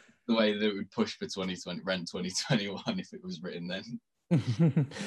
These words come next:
Speaker 2: Now, with, with the show and the, the creative team behind it, uh, I mean, this is going to be an amazing show. You've got a fantastic venue to play it in, just down the road in Solihull. And, uh, and Mike, I mean,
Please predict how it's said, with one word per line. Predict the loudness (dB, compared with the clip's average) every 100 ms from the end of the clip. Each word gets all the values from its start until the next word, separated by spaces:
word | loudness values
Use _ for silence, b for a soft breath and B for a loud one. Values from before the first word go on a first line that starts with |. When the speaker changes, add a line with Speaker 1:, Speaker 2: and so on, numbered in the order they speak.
| -2 4
Speaker 2:
Now, | 6 6 6
with, | 6 6 6 4
with | 4 4
the |
show | 2 2 2
and | 2 0 2 4
the, | 4 4
the | 2
creative | 0 0 2 0 0
team | 0 0
behind | 0 0 2 2 2
it, | 2 B B B
uh, | 0 2
I | 4 4
mean, | 4 2 -2 0
this | 4 4 2 0
is | 2 2 2
going | 2 4 4
to | 2
be | 2
an | 2
amazing | 2 2 2 0
show. | 0 2 4 2
You've | 2 2
got | 2
a | 2
fantastic | 0 0 0 0 0 0 0
venue | 2 2 2 0
to | -2
play | 0 2 4
it | 4
in, | 2 0 B B
just | -2 4
down | 6
the | 6
road | 6 4
in |
Solihull. | 2 2 2 4 4 2 B B B -2
And, | 2 4 6
uh, | 6 6 4
and | 4 6
Mike, | 4 4
I | 4
mean, | 4